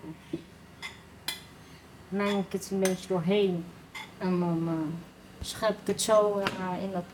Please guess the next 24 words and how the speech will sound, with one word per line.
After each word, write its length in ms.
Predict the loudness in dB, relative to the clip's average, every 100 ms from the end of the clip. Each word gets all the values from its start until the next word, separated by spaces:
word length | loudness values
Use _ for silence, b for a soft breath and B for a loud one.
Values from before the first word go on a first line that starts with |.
| -10 -10 -10 -16 -18 -4
taartvorm. 680 | 0 0 0 0 2 0 -2 -10 -6
Kijk 160 | -4 -4
of 180 | -6 0 0
alles 180 | 0
op 280 | -6 -10 -6
tijd 320 | 0 2 2 -2
is. 280 | -4 -6 -10 -12
Ik 60 |
probeer 220 | -2 6 8
altijd 220 | 6 -2
zoveel 360 | -2 -2 0 2 4 4 4 4
mogelijk 480 | 4 4 2 0 -2
eruit 300 | 0 2 2
te 80 | 2
halen 380 | 2 4 4 2
en 120 | 2
dat 180 | 0 -2
het 120 | -2
dan 180 | -2 2
ook, 300 | 2 2 0
zeg 200 | -4 0
maar, 400 | 2 2 2 0 -4 -14 -20 -20 -16 0
niet 300 | 4 4 6
lekt 600 | 6 6 4 -6 -8